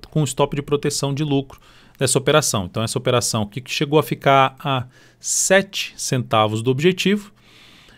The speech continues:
terminou gerando aqui um lucro de dois vírgula noventa e seis por cento na operação e no capital total um, um lucro parcial de zero vírgula trinta e dois por cento, ou seja, não foi um lucro total, o lucro total seria se batesse lá no sessenta e sete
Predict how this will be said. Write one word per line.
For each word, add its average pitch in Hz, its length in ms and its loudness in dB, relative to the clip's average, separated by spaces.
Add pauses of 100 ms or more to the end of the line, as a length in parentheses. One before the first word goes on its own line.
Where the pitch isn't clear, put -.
(960)
terminou 151 680 6
gerando 139 360 6
aqui 127 160 0
um 135 60 4
lucro 135 400 4
de 151 260 0
dois 165 340 4
vírgula 143 180 2
noventa 120 320 0
e - 20 -4
seis 113 240 -2
por - 160 -6
cento 110 300 -4
na 120 100 -2
operação 160 400 0
e 202 60 4
no 196 60 2
capital 185 300 2
total 151 480 2 (420)
um, 135 460 0
um - 20 2
lucro 135 280 4
parcial 143 440 2
de 131 100 -4
zero 139 200 4
vírgula 131 160 2
trinta 131 240 -4
e - 20 -2
dois 117 180 -2
por - 60 -16
cento, 101 220 -6
ou - 40 -14
seja, 104 220 -4
não 110 80 -2
foi 117 180 -6
um 117 60 -2
lucro 117 220 -4
total, 151 320 0
o - 20 0
lucro 139 180 -6
total 135 280 -2
seria 123 300 -2
se 131 180 -4
batesse 123 520 -2
lá 110 100 0
no 113 60 -6
sessenta 117 560 -6
e 117 60 -4
sete 101 360 -6